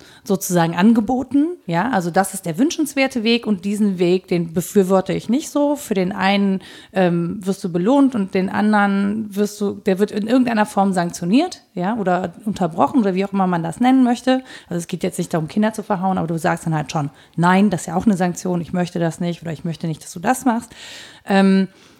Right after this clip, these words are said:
das heißt, ich gebe ja erstmal einen Rahmen von Möglichkeiten, Handlungsmöglichkeiten. Und aus denen kann ich auswählen. Und das lerne ich irgendwann immer besser,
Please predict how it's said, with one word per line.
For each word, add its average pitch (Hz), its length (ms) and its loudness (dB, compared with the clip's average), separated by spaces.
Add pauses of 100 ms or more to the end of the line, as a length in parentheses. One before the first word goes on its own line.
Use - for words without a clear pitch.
das 196 140 -4
heißt, 214 140 0
ich 202 180 -6
gebe 233 320 0
ja 208 40 4
erstmal 226 260 2
einen 214 280 2
Rahmen 196 280 2
von 208 200 2
Möglichkeiten, 165 840 0
Handlungsmöglichkeiten. 160 1300 -6
Und 170 220 -6
aus 185 260 -4
denen 226 300 4
kann 226 200 0
ich 247 280 -2
auswählen. 175 440 2
Und 165 100 -6
das 165 140 -8
lerne 185 240 2
ich 214 80 -2
irgendwann 214 320 0
immer 180 160 0
besser, 269 460 2